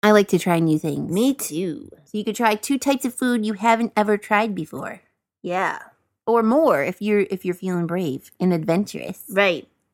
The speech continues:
Speaker 2: That's our list. It's not complete yet. Like we said, we might think of other ones, or we might, you know, change them a little bit.
Speaker 1: Yeah.
Speaker 2: But,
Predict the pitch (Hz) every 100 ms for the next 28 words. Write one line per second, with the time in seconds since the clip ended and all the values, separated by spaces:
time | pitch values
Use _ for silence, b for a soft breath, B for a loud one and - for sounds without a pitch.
0 | _ _ _ _ _ 196 254 294 311 285
1 | 277 254 285 330 - - - 202 - 220
2 | 226 226 240 214 - 262 247 277 - 214
3 | 202 208 240 240 240 226 226 247 226 208
4 | 220 233 240 247 285 330 - - 185 190
5 | 202 196 196 - 185 180 185 196 202 -
6 | - _ _ _ - 196 208 202 220 214
7 | 214 214 202 233 269 _ - 196 240 190
8 | 185 185 233 220